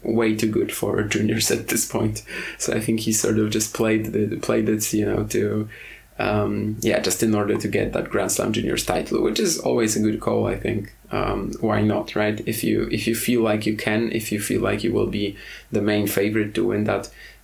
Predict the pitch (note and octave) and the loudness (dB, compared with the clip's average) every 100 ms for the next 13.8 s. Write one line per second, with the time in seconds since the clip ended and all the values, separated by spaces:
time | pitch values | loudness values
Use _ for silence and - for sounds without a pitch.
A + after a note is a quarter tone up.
0 | - A2+ G2+ G2+ G2+ F#2+ - F#2 G#2 G#2+ | -4 0 2 2 2 2 0 0 2 2
1 | G2 F#2+ A2 F#2+ F2+ F2+ F#2 G2 F#2+ G2 | 0 2 2 4 2 0 0 0 2 0
2 | - G2+ G#2 G#2 - G2+ G2+ G2+ G2 G2 | 0 0 0 0 0 0 0 0 0 0
3 | F#2 G2 F#2 - - - G#2+ - G#2 G#2+ | 0 0 0 -2 -2 -2 0 0 0 2
4 | A2 G#2+ G#2+ G#2+ A2 G#2 G#2+ - G#2+ G#2+ | 2 2 2 2 2 0 0 0 0 2
5 | G#2 G#2+ G#2+ G#2+ G#2 G#2 - G#2+ G#2 G2+ | 2 2 0 0 2 2 2 0 0 -2
6 | G#2 G#2 - - - - G2 G2 G2+ G2+ | -2 -8 -18 -20 -20 -10 -4 -2 0 0
7 | F#2+ G2+ G#2 G#2 - - G2+ - - G#2+ | 0 0 0 -2 -2 0 0 -2 -4 -4
8 | G#2 G#2 G#2 - A2 G#2+ G#2 G2 G#2+ G#2 | -2 -2 -2 -2 -2 0 0 0 -2 -2
9 | A2 - F#2 G2+ F#2+ A2 G#2+ G#2 G#2+ G#2 | -2 0 0 0 -2 -2 0 0 2 0
10 | G#2+ - G#2+ A#2 A2 G2+ - G#2+ G2+ G#2 | 0 -2 -2 2 2 2 0 0 0 0
11 | G2 G2 - F#2+ F#2 - G2+ - F#2 F2 | 0 0 2 0 0 0 0 2 0 0
12 | - F#2+ - - - - - - - - | 0 0 0 -2 0 0 0 -2 -2 -4
13 | - - - - - - - - | -2 -2 -2 -2 -2 -2 -2 -4